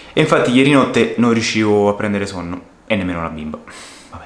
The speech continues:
quello è un po' così. E allora, alle tre di notte mi sono alzato e ho voluto scrivere un pensiero che sapevo che se avessi aspettato fino alla mattina successiva, eh, sarebbe volato via. Sapete, la creatività non ha orari.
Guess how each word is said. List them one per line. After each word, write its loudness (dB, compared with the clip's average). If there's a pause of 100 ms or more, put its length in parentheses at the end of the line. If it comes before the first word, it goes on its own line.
quello -8
è -14
un -16
po' -12
così. -10 (840)
E -2 (120)
allora, 4
alle 4
tre 4
di 4
notte 2
mi 6
sono 2
alzato 2
e 2
ho 2
voluto 0
scrivere -4
un -4
pensiero -6
che -8
sapevo -4 (300)
che -16
se -6
avessi -4
aspettato -4 (180)
fino -8
alla -6
mattina -4
successiva, -10 (580)
eh, -10
sarebbe -2
volato 0
via. -6 (260)
Sapete, 0
la 0
creatività -2 (260)
non -2
ha 0
orari. -2